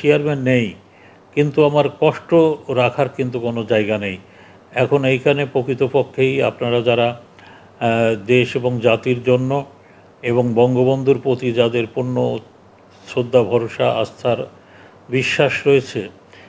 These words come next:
এবং বঙ্গবন্ধুর মাথার উপর থেকে ভাঙতে ভাঙতে নিচে পর্যন্ত আসা,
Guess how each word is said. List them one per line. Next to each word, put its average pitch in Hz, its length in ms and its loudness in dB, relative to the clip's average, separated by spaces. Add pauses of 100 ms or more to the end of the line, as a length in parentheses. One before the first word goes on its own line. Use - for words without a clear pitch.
(140)
এবং 123 300 0
বঙ্গবন্ধুর 131 600 2
মাথার 123 400 2
উপর 120 180 -2 (100)
থেকে 127 160 2
ভাঙতে 120 380 -2
ভাঙতে 123 340 -2
নিচে 117 260 -4
পর্যন্ত 113 500 -4
আসা, 117 400 0